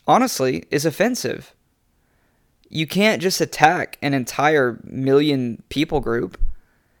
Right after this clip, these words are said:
and not expect any repercussions. If there's someone that committed a crime, then that person needs to go to jail. I don't care if they were part of Antifa. I don't care if they were part of the Democratic Party. I don't care if they were part of the Republican Party.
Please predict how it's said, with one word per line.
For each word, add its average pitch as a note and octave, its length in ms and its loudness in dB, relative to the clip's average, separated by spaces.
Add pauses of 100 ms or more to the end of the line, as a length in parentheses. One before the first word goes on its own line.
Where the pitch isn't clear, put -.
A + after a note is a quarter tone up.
(140)
and C#3 120 0
not D3 180 0
expect - 540 -4
any C#3+ 220 -2
repercussions. C3 760 -2
If - 160 -4
there's F#3+ 260 4
someone F#3 280 0
that - 100 -4
committed D3 440 0
a C3+ 60 0
crime, D3+ 520 0 (720)
then C#3+ 140 2
that F3+ 180 4
person - 300 8
needs D#3+ 220 -6
to C3+ 80 0
go C#3+ 140 4
to C3+ 100 0
jail. C3+ 400 2
I C3+ 120 2
don't A3 140 0
care E3 240 6
if C#3+ 100 -2
they C#3+ 120 4
were B2+ 100 4
part B2+ 240 4
of C3 60 -4
Antifa. C3 640 -4 (320)
I - 80 2
don't G3 160 0
care F3 220 2
if D3 80 -4
they D3 120 4
were B2+ 140 4
part - 340 6
of B2+ 340 -2
the B2+ 180 0
Democratic B2+ 680 2
Party. B2+ 340 2
I C#3 100 2
don't G3 140 0
care F3+ 160 0
if D3+ 80 -12
they D3+ 100 4
were C3 60 2
part C#3 240 2
of B2+ 80 -2
the B2+ 160 0
Republican A#2+ 680 -2
Party. C3 340 0